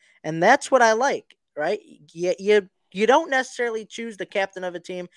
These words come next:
is the, a best player, a top guy, right? The, the captain of the team could be a fourth line player, a guy who doesn't produce, but he's great leadership. And that's who Adam Lowry is. I like this move by the Jets. And honestly,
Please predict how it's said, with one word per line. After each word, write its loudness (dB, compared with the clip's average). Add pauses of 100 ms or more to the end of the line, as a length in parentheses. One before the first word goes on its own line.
(460)
is -2
the, -4 (100)
a -2
best -2
player, -6
a -10
top -2
guy, -10
right? -4
The, -4
the -4
captain -4
of -2
the -8
team -12
could -18
be -8
a -10
fourth -12
line -12
player, -6
a -10
guy -8
who -10
doesn't -8
produce, -8
but -10
he's -6
great -4
leadership. -6 (380)
And -8
that's -6
who -4
Adam -2
Lowry 0
is. -2 (500)
I 6
like 4
this -2
move 0
by 4
the -2
Jets. 0
And -6
honestly, -4